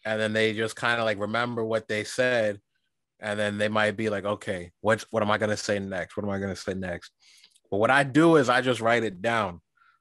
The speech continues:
So instead of me really sitting there pen to pad,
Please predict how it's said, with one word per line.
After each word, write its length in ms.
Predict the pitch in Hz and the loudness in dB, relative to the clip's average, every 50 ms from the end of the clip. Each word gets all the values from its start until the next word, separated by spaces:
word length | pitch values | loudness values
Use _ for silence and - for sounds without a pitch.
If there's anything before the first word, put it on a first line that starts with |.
| _ _ _ _ _ _ _ | _ _ _ _ _ _ _
So 400 | - - - 131 123 120 113 110 | -12 -2 0 2 2 4 2 0
instead 420 | 101 101 120 120 113 - 160 156 156 | -2 -4 -6 -6 -2 0 2 4 4
of 140 | 139 113 113 | 2 2 0
me 220 | 120 131 135 131 | -4 -4 -4 -2
really 260 | 123 131 127 123 127 113 | -2 -2 -2 -4 -4 -6
sitting 440 | - - - 135 131 131 127 120 | -6 -6 -4 -4 -4 -4 -6 -6
there 320 | 117 117 113 113 110 107 104 | -6 -4 -4 -2 -2 -2 -4
pen 380 | - _ - 120 120 123 120 | -6 _ -6 -4 -4 -4 -4
to 60 | 110 107 | -6 -8
pad, 580 | - - 127 131 139 139 135 127 123 120 113 | -6 -2 0 2 4 4 4 4 2 2 0